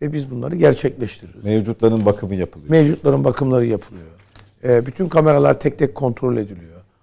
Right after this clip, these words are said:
Speaker 1: Aydınlatmalar tek tek kontrol ediliyor. E, vatandaşların geliş güzergahları kontrol ediliyor. Okulların güvenlikleri kontrol ediliyor.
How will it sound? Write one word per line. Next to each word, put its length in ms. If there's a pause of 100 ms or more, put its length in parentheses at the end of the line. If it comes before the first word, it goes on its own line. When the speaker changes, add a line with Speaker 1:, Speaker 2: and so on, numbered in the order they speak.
(120)
Speaker 1:
Aydınlatmalar 760
tek 180
tek 160
kontrol 420
ediliyor. 480 (520)
E, 360
vatandaşların 640
geliş 240
güzergahları 680
kontrol 380
ediliyor. 340
Okulların 480
güvenlikleri 560
kontrol 380
ediliyor. 460